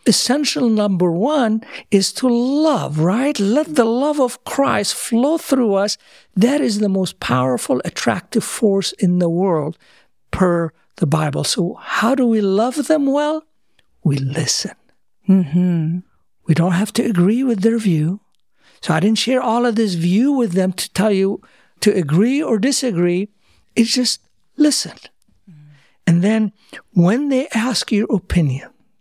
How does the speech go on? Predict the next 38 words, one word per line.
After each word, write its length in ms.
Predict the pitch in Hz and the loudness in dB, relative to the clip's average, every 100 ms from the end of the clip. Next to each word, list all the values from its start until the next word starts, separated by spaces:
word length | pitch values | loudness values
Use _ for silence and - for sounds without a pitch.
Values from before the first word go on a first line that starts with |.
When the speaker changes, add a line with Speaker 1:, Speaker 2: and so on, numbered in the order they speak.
| _ _ - | _ _ 0
Speaker 1:
or 80 | 170 | 0
try 520 | - - 214 214 220 | 0 -2 0 0 -2
to 400 | 214 - 185 180 - _ _ | -2 0 2 0 -6 _ _
persuade 840 | - 190 - - 180 190 240 240 185 | 0 2 2 0 0 2 0 0 0
you 360 | 170 156 123 - _ _ _ _ | 0 0 -4 -12 _ _ _ _
to 180 | - - | -2 2
agree 380 | 190 156 170 185 | 2 2 2 2
with 220 | 175 165 | 0 0
their 160 | 147 170 | 0 0
opinion, 800 | 220 - - 208 165 143 151 175 _ _ _ _ _ _ _ | -2 -4 2 2 2 0 0 -2 _ _ _ _ _ _ _
the 100 | - | -2
second 520 | - - 277 - 233 - | 0 0 -2 -2 -2 -2
is 140 | - 151 | -2 0
not 200 | 190 254 | 0 0
just 300 | 226 208 - | -2 -2 -2
love 300 | 180 233 202 | 0 0 0
and 160 | 247 | 0
listen 480 | 165 190 262 - 196 | 0 0 -2 -2 -2
well, 320 | 170 165 160 - - | 0 -2 -4 -8 -6
but 160 | - 147 | -2 2
now 520 | 160 220 254 190 196 _ _ - | 2 2 2 0 -4 _ _ -4
take 240 | 139 - | -4 0
them 140 | 156 | -4
to 180 | 160 165 | -2 -2
the 140 | 151 170 | -2 -2
second 520 | - 294 262 - 190 | -2 -4 -2 -4 -2
essential, 720 | 156 - 143 135 - 156 190 - _ | -2 -2 -4 -4 -2 -2 -4 -10 _
in 160 | - 156 | 0 2
this 200 | 151 - | 2 -2
case 240 | - 156 | -2 -2
that 100 | - | -2
we'll 160 | 170 147 | -2 -2
focus 420 | - 156 - 156 | -2 -2 -2 -4
on, 180 | 160 - | -4 -2
and 120 | 170 | -2
that's 340 | 160 170 - - _ _ | -2 -4 -6 -10 _ _
the 80 | 180 | 0
Bible. 480 | 233 240 175 - | 2 0 -4 -12